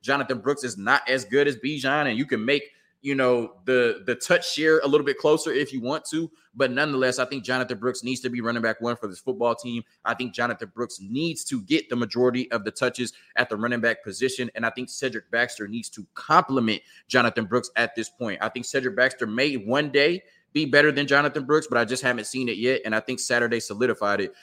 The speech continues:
Twenty-one carries for a hundred sixty-four yards, a hundred seven yards in the fourth quarter, closing the deal against Wyoming. And then the fifth thing I wanna talk about before we go to break is just Xavier Worthy and A D Mitchell. And they win in two different ways, but they're just special, right? And I think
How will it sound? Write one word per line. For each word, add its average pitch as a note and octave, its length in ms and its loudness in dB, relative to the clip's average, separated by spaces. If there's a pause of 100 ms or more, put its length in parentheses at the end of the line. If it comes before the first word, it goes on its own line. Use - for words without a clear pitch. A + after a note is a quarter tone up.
(120)
Twenty-one A#2 380 0
carries A#2 360 0
for G2+ 160 -4
a F#2+ 60 -2
hundred A2 240 -4
sixty-four A2 540 -6
yards, G#2 340 2
a F#2+ 40 -8
hundred A#2 280 -4
seven G#2 260 -4
yards G#2 440 0
in A#2 120 -2
the G2+ 80 0
fourth G#2+ 380 -4
quarter, G#2+ 340 2 (240)
closing A#2 460 4
the G2 80 -2
deal G#2 360 0
against G#2 500 -8 (100)
Wyoming. G2+ 960 -4
And G2+ 180 -8
then C#3 380 4 (260)
the A2+ 80 0
fifth F3 360 0
thing C3 160 0
I - 20 4
wanna A2 160 2
talk A2 220 0
about G#2+ 200 2
before G#2+ 220 -6
we A2+ 80 -2
go G#2+ 140 0
to G#2 80 -2
break A2+ 340 -2
is A2+ 240 -6
just D3+ 260 -2
Xavier A#2+ 360 0
Worthy A2 340 0
and G#2+ 140 -6
A A2+ 160 2
D G#2+ 120 -4
Mitchell. G2+ 340 -4
And G#2+ 120 -4
they C3+ 80 2
win C3+ 260 0
in A#2+ 80 -2
two C3+ 200 -6
different A2 280 -6
ways, A#2 300 -2
but G#2 100 -14
they're A#2 140 -2
just G#2 220 -8
special, - 420 -4
right? F#2 240 0
And G2+ 100 -4
I A#2+ 60 -2
think C#3 300 -4